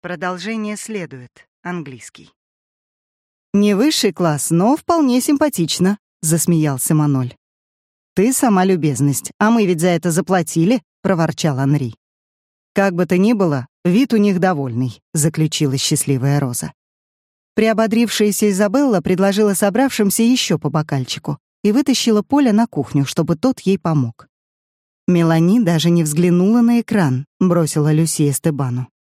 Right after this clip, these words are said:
Усталый, с обострившимися от постоянного стресса чертами лица Эстебан резко повернулся к Люси. "Ее чертов телефон. Тебе, небось, интересно, чем он ее так увлекает, верно?" "Я бы никогда себе не позволила",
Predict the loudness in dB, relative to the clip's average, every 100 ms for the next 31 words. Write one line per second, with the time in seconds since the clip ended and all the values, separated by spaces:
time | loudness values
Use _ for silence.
0 | _ _ _ _ _ -2 -2 0 0 0
1 | -2 -2 0 0 0 -2 0 0 0 0
2 | -2 -2 -2 0 2 2 2 0 0 0
3 | 0 -2 -2 -2 0 2 2 0 0 0
4 | 0 0 -2 0 0 -2 _ _ -2 0
5 | 0 -2 -2 0 2 2 0 -2 -2 -2
6 | -2 -4 -8 -10 _ _ _ _ _ _
7 | _ _ -2 2 2 2 0 0 -2 0
8 | 0 0 -2 -4 -6 -14 _ _ _ _
9 | _ -4 0 2 2 0 0 2 0 2
10 | 0 0 0 0 0 2 2 2 2 0
11 | 0 0 0 0 0 0 -2 -2 0 0
12 | 0 -2 -8 _ _ _ _ _ _ _
13 | _ _ 0 0 2 2 2 2 0 0
14 | -2 0 0 2 2 0 0 0 0 0
15 | -4